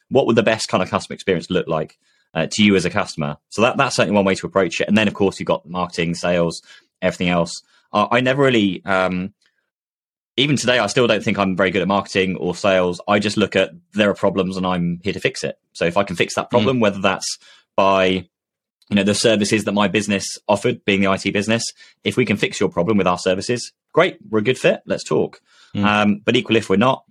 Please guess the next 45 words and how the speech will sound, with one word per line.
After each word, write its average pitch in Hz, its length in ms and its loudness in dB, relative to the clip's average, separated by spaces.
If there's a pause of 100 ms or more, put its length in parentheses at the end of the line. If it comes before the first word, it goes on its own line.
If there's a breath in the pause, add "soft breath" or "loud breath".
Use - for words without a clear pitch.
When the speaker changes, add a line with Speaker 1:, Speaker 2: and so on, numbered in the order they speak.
Speaker 1:
then 104 340 2
we're 98 160 0
not 95 100 2
a 95 40 -4
good 92 160 -4
fit. 98 240 2 (340)
Let's 80 180 -8
kind 87 260 -6
of 85 60 0
leave 87 140 0
you 87 120 2
and, 85 200 -2
and 85 100 -2
move 87 120 0
on 80 100 -2
to 87 100 -4
other 82 120 -2
things. 85 320 -4
But, 80 200 -8
uh, 90 80 2
yeah, 104 160 2
there 95 100 4
are 90 60 0
certainly, 104 520 0 (280 loud breath)
like 117 140 0
I 107 40 4
said 104 180 2
before, 101 160 2
yeah, 101 120 4
there 98 100 2
are - 40 -2
certainly 120 280 2
areas 113 320 2
that 104 80 -4
you 90 80 -2
can 92 280 -4 (360 soft breath)
quite - 200 0
easily 95 180 0
tag 95 240 -2
onto 87 220 0
and 85 80 0
go, 85 120 4
"Actually, 85 260 -2
yeah, 82 140 2
I, 87 140 0